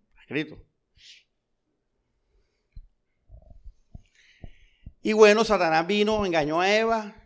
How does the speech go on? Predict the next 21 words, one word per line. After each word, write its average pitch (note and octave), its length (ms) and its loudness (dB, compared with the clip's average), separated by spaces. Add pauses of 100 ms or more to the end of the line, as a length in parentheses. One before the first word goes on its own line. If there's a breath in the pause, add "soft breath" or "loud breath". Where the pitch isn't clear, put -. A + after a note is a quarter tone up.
(380)
comió D3 300 -4
del F3 140 0
fruto. G3+ 760 -4 (2750 soft breath)
Y D3+ 240 -4
chévere, F3+ 460 2
porque D#3 200 -4
cuando C#3 240 0
Eva F3 280 0
come G3 220 -2
del F#3+ 120 -4
fruto, E3 720 -6 (640)
come C#3+ 260 0
del C3+ 180 -4
bien F3+ 540 -4 (800)
y A#2+ 140 -12
come B2+ 260 -2
del A#2 160 -4
mal. B2 420 -4 (480 soft breath)
Y D#3+ 100 -4
mucha G3+ 280 0
gente G3 840 -4